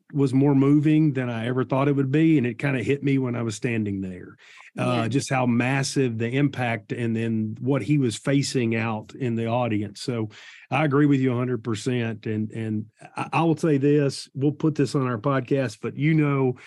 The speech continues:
Speaker 1: if you ever need help reaching out to folks or anything, please reach out to us. We're happy to make connections for you. Uh, especially legislatively in D C. We're happy to do that. Jared and I will be in D C the end of April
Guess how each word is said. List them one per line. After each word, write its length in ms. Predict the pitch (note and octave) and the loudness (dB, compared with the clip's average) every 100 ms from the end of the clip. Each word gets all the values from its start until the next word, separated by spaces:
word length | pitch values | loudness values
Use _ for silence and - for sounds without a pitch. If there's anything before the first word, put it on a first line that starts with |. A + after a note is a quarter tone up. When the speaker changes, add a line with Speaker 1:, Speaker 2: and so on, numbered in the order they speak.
| - - | -14 -6
Speaker 1:
if 120 | C3 | 2
you 120 | D#3 | 2
ever 200 | F#3+ F3+ | 4 4
need 200 | D3 B2+ | 4 2
help 340 | G#2+ C3+ C3+ - | 0 -2 -4 0
reaching 440 | B2 C#3+ C#3 A#2+ | 2 2 0 -2
out 200 | B2+ A#2 | -2 -4
to 80 | B2+ | -4
folks 460 | C3+ B2+ B2+ - A2+ | -2 -2 -2 -4 -4
or 80 | |
anything, 340 | B2 A#2 C3 A2+ | -2 -2 -2 -4
please 460 | - F3 E3+ G#2+ | 0 2 2 0
reach 260 | A2 A#2+ A2 | -4 -4 -2
out 180 | A#2 A2 | -4 -4
to 120 | G#2+ | -4
us. 240 | A#2 A2 C3 | -4 -4 0
We're 160 | C3 | 0
happy 280 | A#2+ B2+ C3+ | 0 -2 -2
to 60 | A#2+ | -2
make 220 | A#2 G#2+ | -4 -4
connections 580 | A2+ A2+ A#2+ - C3 - | -4 -4 -6 -4 -6 -4
for 160 | C#3 | -2
you. 400 | C3+ C#3+ D#3+ E3 - - - - - | 2 4 4 2 -4 -20 -20 -20 -6
Uh, 140 | B2+ A#2+ | -4 -4
especially 640 | - C#3+ C#3+ D#3+ D3+ C3+ | -2 -2 0 2 4 2
legislatively 960 | B2 C#3 C#3+ B2 C#3 D3 D3 C#3+ C#3+ C3 | 2 0 0 -2 0 2 2 2 2 0
in 120 | A#2 | 0
D 180 | C3+ B2+ | -2 -2
C. 300 | - C3+ C3+ | 0 2 2
We're 160 | A2+ | 0
happy 340 | A2 B2+ C#3 A#2 | -2 -2 -2 -2
to 100 | A#2+ | 0
do 140 | C3 | 2
that. 260 | C3 C3 A#2+ | 2 -2 0
Jared 300 | B2+ C#3+ C3+ | 2 2 2
and 100 | C3 | -2
I 120 | C3 | -2
will 120 | A#2+ | -2
be 320 | A#2 C3 B2+ | 0 2 2
in 140 | A#2 A2 | 0 0
D 180 | C3 | 0
C 300 | B2+ - C3 | 0 0 0
the 140 | A#2+ A#2+ | 0 -2
end 100 | B2+ | -2
of 100 | A2 | 0
April 480 | B2 C3 C#3 B2 | -2 0 -2 -2